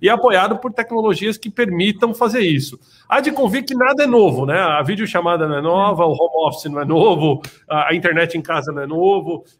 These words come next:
A única diferença é que é a primeira vez que a gente tem todo mundo passando pela mesma coisa, no mesmo sentido. Pensando nisso, ah, e pensando um pouco na, né, nessas pesquisas e tudo que vocês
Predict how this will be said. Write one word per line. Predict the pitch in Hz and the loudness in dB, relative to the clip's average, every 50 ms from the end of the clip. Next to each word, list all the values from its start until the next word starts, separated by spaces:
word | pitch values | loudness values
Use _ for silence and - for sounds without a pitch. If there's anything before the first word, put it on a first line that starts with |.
| _ | _
A | _ - | _ -4
única | 214 247 - 269 | -4 -2 -2 -4
diferença | - - 277 262 233 233 247 233 262 | -6 0 0 2 2 2 0 -2 -6
é | 254 | -8
que | - | -8
é | 320 | -10
a | 247 | -8
primeira | - 320 262 240 247 240 | -8 -4 -2 0 0 0
vez | 208 226 233 | -2 -4 -8
que | - 302 | -8 -10
a | 302 | -10
gente | 311 | -8
tem | - 254 | -10 -12
todo | 240 - 233 247 233 233 214 | -6 -2 -2 0 0 0 -2
mundo | 190 208 233 233 240 | -2 -2 -2 -4 -6
passando | - 233 214 - - - 214 208 214 | -6 -6 -8 -6 -4 -4 -2 -2 -2
pela | 208 226 202 170 | -6 -4 -4 -2
mesma | 165 185 202 208 202 202 185 | -2 -2 -2 -4 -4 -6 -8
coisa, | - _ 160 170 185 175 175 | -8 _ -6 -6 -4 -6 -6
no | 165 | -8
mesmo | 156 160 170 165 190 190 | -6 -6 -8 -8 -8 -12
sentido. | 180 - 208 208 185 185 - - 185 180 165 135 123 120 - _ - - - - - _ _ _ _ | -14 -12 -10 -10 -12 -10 -12 -10 -4 -4 -2 -2 -4 -8 -10 _ -20 -20 -20 -20 -20 _ _ _ _
Pensando | 262 285 247 - - 427 415 403 320 | -2 -2 -2 0 0 2 2 4 2
nisso, | 208 160 151 127 - - - - _ _ _ _ _ _ _ _ _ _ _ _ _ _ _ _ _ _ - | 4 4 2 2 0 -4 -10 -14 _ _ _ _ _ _ _ _ _ _ _ _ _ _ _ _ _ _ 2
ah, | 175 180 175 170 170 170 165 165 160 160 156 156 - _ _ _ _ _ _ _ _ | 4 4 6 6 4 4 4 2 0 -2 -4 -8 -18 _ _ _ _ _ _ _ _
e | - 190 | -8 -6
pensando | - - 208 180 - - 226 220 | -4 -4 -4 -4 -2 -2 -2 -2
um | 196 | 0
pouco | - 190 196 196 190 | 0 0 -2 0 -2
na, | 170 160 147 139 | -4 -2 -4 -2
né, | 147 143 139 135 131 131 | -4 -4 -4 -4 -4 -4
nessas | 135 135 131 - 151 135 | -4 -6 -6 -6 -10 -12
pesquisas | - - 139 - - - 160 185 190 175 160 131 101 123 117 120 | -10 -12 -12 -12 -10 -8 -4 -2 0 0 -2 -2 -2 -6 -8 -10
e | 127 | -10
tudo | 127 - 175 170 | -10 -10 -12 -12
que | - 151 | -10 -10
vocês | 143 135 135 - 123 120 117 117 - | -10 -10 -8 -8 -10 -10 -10 -12 -16